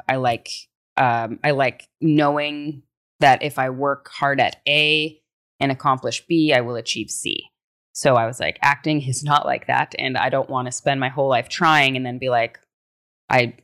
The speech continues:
you know, I didn't wanna regret doing it, but I also didn't wanna regret not doing it." So I was like, I'll do entertainment law because I can get a high G P A in majoring in drama at Queen's, write my L sats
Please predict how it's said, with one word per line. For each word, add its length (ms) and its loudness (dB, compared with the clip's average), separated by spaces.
you 120 0
know, 100 4
I 80 2
didn't 160 -4
wanna 160 -4
regret 440 2
doing 220 -2
it, 200 -6
but 100 0
I 40 4
also 180 -2
didn't 160 -6
wanna 140 -6
regret 200 -8
not 280 0
doing 240 -2
it." 160 -2
So 120 -4
I 60 2
was 120 -4
like, 160 -4
I'll 140 0
do 100 -6
entertainment 540 -6
law 220 -6
because 380 -6
I 420 4
can 120 2
get 120 4
a 60 4
high 160 0
G 160 -10
P 220 0
A 140 4
in 380 -4
majoring 420 -2
in 80 -6
drama 380 0
at 220 -2
Queen's, 540 -4
write 160 8
my 100 6
L 100 4
sats 280 0